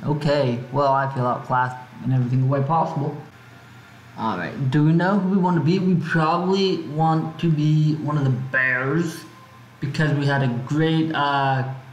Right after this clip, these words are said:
Kingslayer victory last video. So we will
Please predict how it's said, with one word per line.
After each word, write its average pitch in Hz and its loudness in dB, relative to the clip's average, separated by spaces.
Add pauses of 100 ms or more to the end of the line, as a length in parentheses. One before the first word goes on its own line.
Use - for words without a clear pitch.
(280)
Kingslayer 131 0
victory 175 2 (1040)
last 226 0
video. 139 2 (2000)
So - -2
we 160 2
will 156 2